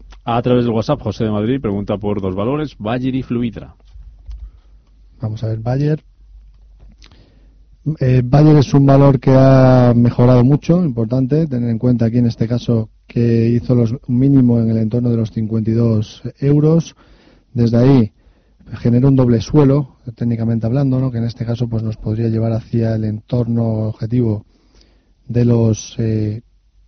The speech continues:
Speaker 2: setenta y tres, setenta y dos con treinta, todavía no lo ha completado, se ha apoyado ahí en la zona de la media doscientos y, y, bueno, creo que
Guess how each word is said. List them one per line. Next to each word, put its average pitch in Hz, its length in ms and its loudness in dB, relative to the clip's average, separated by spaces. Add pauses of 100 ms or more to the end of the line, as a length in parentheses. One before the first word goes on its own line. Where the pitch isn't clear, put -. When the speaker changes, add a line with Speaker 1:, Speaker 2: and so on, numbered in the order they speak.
(400)
Speaker 2:
setenta 123 460 0
y 123 60 4
tres, 135 580 0
setenta 120 320 -2
y 127 40 4
dos 151 140 2
con 123 200 0
treinta, 151 460 0
todavía 120 340 -2
no 127 60 0
lo 123 80 0
ha 120 40 -4
completado, 127 720 -2
se - 140 -8
ha 127 40 -2
apoyado 120 400 0
ahí 120 180 0
en 117 260 -2
la 107 80 -4
zona 117 240 -6
de 117 80 -4
la 113 80 -4
media 113 220 -4
doscientos 123 600 -4
y, 113 40 -4
y, 113 180 -12
bueno, 110 180 -6
creo 117 200 -4
que 127 200 -2